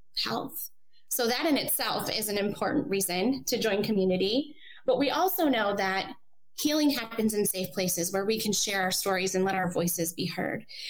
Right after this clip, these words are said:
And we hear lots of women testify about the power of coming together in community. Because this is so isolating,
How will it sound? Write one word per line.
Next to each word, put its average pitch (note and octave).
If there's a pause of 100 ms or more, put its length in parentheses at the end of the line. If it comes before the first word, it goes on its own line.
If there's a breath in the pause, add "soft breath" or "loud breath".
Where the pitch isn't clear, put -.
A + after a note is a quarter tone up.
(100)
And A3+
we B3+
hear C4
lots G#3+
of G3
women F#3+
testify G3
about G3+
the G#3+
power A#3
of A3
coming A3
together F#3
in -
community. F#3 (340 loud breath)
Because A#3+
this A3+
is D4+
so A3
isolating, F#3